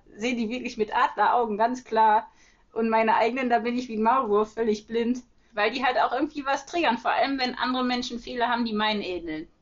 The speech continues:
Das ist ganz schlimm. Äh, <laughs> ich weiß nicht, wie dir das geht, aber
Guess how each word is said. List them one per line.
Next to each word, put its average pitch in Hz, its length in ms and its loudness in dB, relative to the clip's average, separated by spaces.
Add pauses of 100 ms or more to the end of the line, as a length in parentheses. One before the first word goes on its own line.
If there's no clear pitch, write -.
Das - 200 -14
ist - 160 -12
ganz - 200 -4
schlimm. - 300 -16 (540)
Äh, - 220 -10 (240)
<laughs> - 260 -6
ich 247 180 -6
weiß 254 200 0
nicht, 247 140 -6
wie 220 120 -8
dir 240 140 -4
das 247 240 0
geht, 226 200 -4
aber 196 280 0